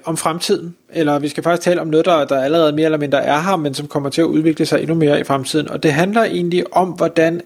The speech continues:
at, øh, vi jo i dag som, øh, e-købmænd eller som andre, der sælger noget på nettet, har brug for at markedsføre os på mange forskellige,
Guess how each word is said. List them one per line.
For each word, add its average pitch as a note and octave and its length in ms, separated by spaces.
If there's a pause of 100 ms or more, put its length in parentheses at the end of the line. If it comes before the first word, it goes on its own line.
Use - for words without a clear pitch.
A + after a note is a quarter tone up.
at, D3+ 460 (540)
øh, C#3+ 400
vi D3 60
jo C#3+ 180
i D3+ 60
dag G3+ 560
som, F3 400 (240)
øh, C3+ 320 (160)
e-købmænd F#3+ 720
eller D3 280
som C#3 160
andre, D#3 220
der E3 120
sælger E3+ 300
noget D#3+ 220
på E3 100
nettet, F3 440 (1000)
har F3 200
brug F#3+ 380
for F3+ 500
at E3+ 60
markedsføre E3+ 880
os D3 300
på D#3+ 420 (140)
mange D3 400
forskellige, D#3+ 680